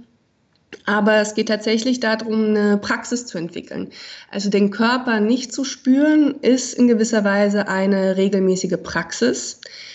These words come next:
Wir machen nur nicht viel. Wir, wir, es ist schon so automatisch, dass wir uns nicht spüren, dass es tatsächlich eine Art von Arbeit bedarf. Deshalb unterstütze ich ja Menschen auch dabei, wieder regelmäßig sich an den Körper zu erinnern.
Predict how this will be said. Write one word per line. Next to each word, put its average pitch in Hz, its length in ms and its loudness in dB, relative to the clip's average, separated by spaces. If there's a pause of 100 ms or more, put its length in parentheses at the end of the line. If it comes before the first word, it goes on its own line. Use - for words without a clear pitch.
(160)
Wir 208 120 4
machen 226 340 4
nur 160 100 2
nicht - 220 -4
viel. - 360 -8 (180)
Wir, 196 360 2
wir, 190 340 2
es 202 140 0
ist 226 120 0
schon 226 180 2
so 240 160 4
automatisch, 220 680 0
dass 202 180 -8
wir 190 80 -4
uns 190 200 -8
nicht 190 220 -4
spüren, 185 600 -4 (400)
dass 196 180 -2
es 214 120 -4
tatsächlich 269 1080 2 (600)
eine 226 220 4
Art 226 200 0
von 220 140 0
Arbeit 208 420 0
bedarf. 185 460 -2
Deshalb 196 260 -6
unterstütze 202 520 -4
ich 202 120 -4
ja 180 80 0
Menschen 170 400 -2
auch 170 220 -6
dabei, 175 520 -2 (960)
wieder 233 380 4
regelmäßig 226 840 0
sich 214 200 -8
an 202 60 -2
den 202 120 -2
Körper 196 340 -6
zu 190 140 -6
erinnern. 165 540 -4